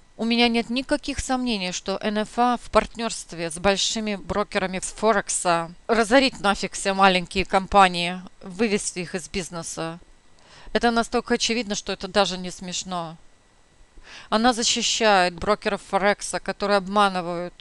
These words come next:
и создают правила для трейдинга, которые делают более трудно для трейдеров управлять своими счетами и делать профит. И C F T C сделал все, чтобы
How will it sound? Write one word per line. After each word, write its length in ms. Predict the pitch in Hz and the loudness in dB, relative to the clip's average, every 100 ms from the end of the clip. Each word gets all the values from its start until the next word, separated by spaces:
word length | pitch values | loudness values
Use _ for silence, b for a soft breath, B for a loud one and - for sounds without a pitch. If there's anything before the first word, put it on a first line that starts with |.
| - - | -18 -10
и 60 | |
создают 720 | - 202 165 208 208 202 - - - | -8 -8 0 2 2 0 -6 -18 -2
правила 500 | 214 226 214 196 196 - | 8 10 10 6 2 2
для 200 | 185 196 | 2 2
трейдинга, 640 | - 214 233 185 170 180 | 4 2 2 0 -2 -2
которые 640 | - 190 208 202 202 196 190 - | 0 0 0 2 4 4 0 -6
делают 520 | 165 226 220 214 185 | 2 6 6 4 0
более 680 | 170 214 240 240 220 208 202 - | 0 6 6 8 10 10 6 2
трудно 460 | 233 262 254 233 196 | -4 -2 0 2 4
для 240 | 190 202 | 6 6
трейдеров 760 | - 220 269 247 190 175 160 160 - B B | 6 2 2 2 0 0 -2 -6 -16 B B
управлять 560 | 190 214 208 226 220 | 2 6 8 8 6
своими 440 | - 208 214 208 208 | 4 2 2 2 0
счетами 920 | - 196 - 233 240 233 190 175 170 - B B | -2 -4 2 6 6 4 0 -4 -8 -14 B B
и 80 | 214 | -4
делать 400 | 170 220 196 - | 2 4 4 2
профит. 580 | - 240 247 - - - - - | 0 4 2 0 -10 -12 -16 -4
И 100 | 220 | -4
C 260 | - 220 | 0 2
F 140 | 214 - | 2 2
T 120 | 208 | -10
C 220 | - 233 | -6 -6
сделал 460 | 175 196 233 262 311 | -2 4 6 6 4
все, 320 | - 233 196 | -2 -4 -4
чтобы 260 | - 175 | -2 -2